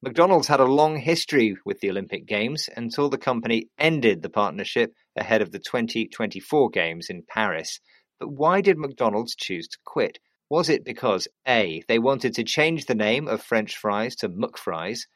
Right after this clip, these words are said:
B, they didn't want to call their hamburger Le Big Mac, or C, they wanted to be the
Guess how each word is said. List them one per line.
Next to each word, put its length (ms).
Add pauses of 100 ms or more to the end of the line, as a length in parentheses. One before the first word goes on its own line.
(240)
B, 440
they 100
didn't 300
want 200
to 60
call 280
their 140
hamburger 800
Le 240
Big 240
Mac, 380 (260)
or 200
C, 500 (180)
they 140
wanted 340
to 100
be 200
the 180